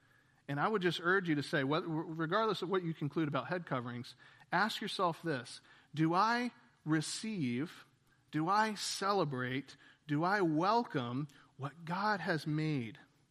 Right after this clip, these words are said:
in the distinction between men and women? Am I glad for what God has done? Do I receive that? Now, for the sake of time, we have to keep moving to assertion number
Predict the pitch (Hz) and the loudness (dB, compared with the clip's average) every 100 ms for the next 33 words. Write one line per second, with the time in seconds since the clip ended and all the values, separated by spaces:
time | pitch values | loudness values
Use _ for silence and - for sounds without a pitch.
0 | _ _ _ 139 131 135 131 - 147 - | _ _ _ -4 -2 -4 -6 -4 -2 -2
1 | 135 131 135 131 131 127 127 127 120 139 | -4 -4 -4 -2 0 -2 -2 -4 -4 0
2 | 185 208 190 - - - 147 165 170 117 | 0 0 -2 -12 -14 -4 0 2 2 0
3 | - - _ 151 135 131 139 135 127 - | -6 -14 _ -4 -4 0 0 0 -2 -4
4 | 135 123 131 139 147 147 143 131 - - | -4 -2 -2 0 0 -2 -4 -8 -6 -6
5 | 160 135 117 - - - - _ _ 127 | -4 -2 -4 -8 -20 -20 -20 _ _ -6
6 | 120 107 - - _ _ _ _ _ _ | -6 -8 -16 -20 _ _ _ _ _ _
7 | _ _ - 160 135 170 156 214 196 170 | _ _ -2 0 2 0 2 2 2 2
8 | 185 165 151 147 170 - 151 190 170 180 | 4 6 6 4 2 0 -2 -2 2 4
9 | 214 165 160 160 151 - 180 170 160 135 | 4 4 2 2 0 2 0 0 0 2
10 | 151 143 135 | 2 2 0